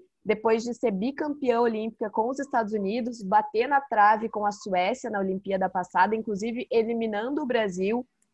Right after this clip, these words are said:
é, num Maracanã lotado, um jogo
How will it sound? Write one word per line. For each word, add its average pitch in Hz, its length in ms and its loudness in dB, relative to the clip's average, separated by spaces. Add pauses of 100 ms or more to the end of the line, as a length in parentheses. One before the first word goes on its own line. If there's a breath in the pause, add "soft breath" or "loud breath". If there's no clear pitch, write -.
(100)
é, 185 400 2
num 202 220 -2
Maracanã 226 520 2
lotado, 214 640 4
um 214 80 -2
jogo 208 460 -2